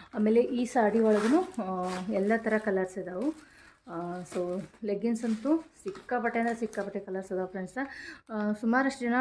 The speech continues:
ಡ್ರೆಸ್ ಎಲ್ಲ ತೊಗೊಂಡು ಬಂದು ಅದ್ರ ಮ್ಯಾಚಿಂಗ್ ಅಂತ ಲೆಗ್ಗಿನ್ಸ್ ಎಲ್ಲ ಒಯ್ತಾರೋ. But ಇದು ಕ್ಯಾಮ್ರಾದೊಳಗೆ ಒಂದು ಸ್ವಲ್ಪ ಕಲರ್ ಚೇಂಜ್ ಕಾಣಿಸಕತ್ತದ, ಬ್ಲೂ ಕಾಣಿಸಕತ್ತದ. ಆ, ಇದು ನೋಡ್ರಿ,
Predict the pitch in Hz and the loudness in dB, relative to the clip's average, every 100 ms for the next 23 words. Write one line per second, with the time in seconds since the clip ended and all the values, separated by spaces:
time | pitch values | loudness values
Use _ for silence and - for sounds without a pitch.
0 | 262 233 214 208 226 220 220 208 202 196 | 2 2 -2 0 0 0 0 -2 -2 -2
1 | 202 196 269 208 190 180 185 202 190 180 | -2 0 0 0 0 0 -2 -4 -4 -4
2 | 180 214 240 202 170 - 185 180 190 196 | -6 -6 -4 -2 -4 -4 -4 -4 -4 -2
3 | 180 170 180 180 180 233 - - - - | -2 0 -2 0 2 0 -2 -10 -14 -12
4 | 262 247 233 208 247 247 226 208 196 202 | -8 -2 0 2 2 2 0 -2 0 2
5 | 208 196 196 196 170 214 208 185 185 185 | 2 0 -2 -2 -2 -4 -2 0 0 -4
6 | 175 - 175 - - 165 185 180 190 185 | -6 -8 -10 -10 -12 -12 -12 -6 -6 -4
7 | 180 175 170 165 233 277 - - - - | -8 -8 -10 -4 -4 -6 -14 -20 -20 -20
8 | - 202 196 208 - - 202 226 233 - | -8 -4 -2 -2 -4 -6 -4 -2 -4 -6
9 | - - - - - - _ _ - - | -14 -14 -12 -12 -14 -16 _ _ -20 -20
10 | - - - _ _ _ _ _ _ _ | -20 -20 -20 _ _ _ _ _ _ _
11 | - - 190 185 185 233 - | -20 -16 -10 -8 -6 -6 -8